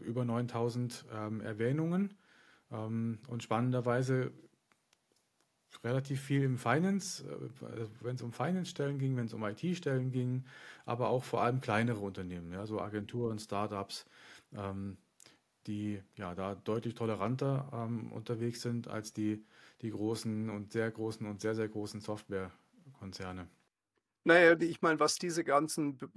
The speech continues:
Speaker 2: äh, Berufe, die du gerade eben, ähm, erwähnt hast, gemeinsam haben, das sind Schreibtischtätigkeiten. Finance, I T oft, äh, ja, oder, oder Ag-, Kreativagenturen, das sind ja meistens,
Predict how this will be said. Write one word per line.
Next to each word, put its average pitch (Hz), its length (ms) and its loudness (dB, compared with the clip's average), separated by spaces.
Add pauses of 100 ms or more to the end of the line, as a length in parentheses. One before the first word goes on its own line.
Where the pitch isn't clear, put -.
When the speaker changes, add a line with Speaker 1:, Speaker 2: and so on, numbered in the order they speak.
Speaker 2:
äh, 127 180 0
Berufe, 131 580 -2
die 123 160 -6
du 120 120 -6
gerade 117 400 4
eben, 113 260 2
ähm, - 360 -4
erwähnt 117 360 -4
hast, - 440 -2 (360)
gemeinsam 131 640 0
haben, 131 320 2
das 127 220 0
sind - 500 -4
Schreibtischtätigkeiten. - 1400 -2 (340)
Finance, 110 840 2 (800)
I 98 140 -2
T 127 380 -2
oft, - 680 -2
äh, 104 260 -8 (100)
ja, 104 340 2
oder, 90 420 2
oder 107 240 0
Ag-, 110 300 0
Kreativagenturen, 117 1300 0
das 113 160 2
sind 120 180 4
ja 120 80 8
meistens, 113 500 4